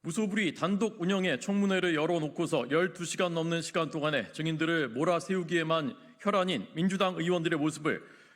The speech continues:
국민들께서 실시간으로 지켜보고 계셨습니다. 수사기관이 적법한 절차에 따라 진행하고 있는 사안을 굳이 정쟁의 장으로 끌고 와서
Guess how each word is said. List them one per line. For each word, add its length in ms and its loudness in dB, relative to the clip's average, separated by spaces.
국민들께서 760 0
실시간으로 760 0
지켜보고 720 -2
계셨습니다. 640 -4
수사기관이 680 0
적법한 560 -2
절차에 460 0
따라 340 2
진행하고 540 0
있는 200 0
사안을 460 0
굳이 480 -2
정쟁의 560 0
장으로 340 0
끌고 260 0
와서 360 2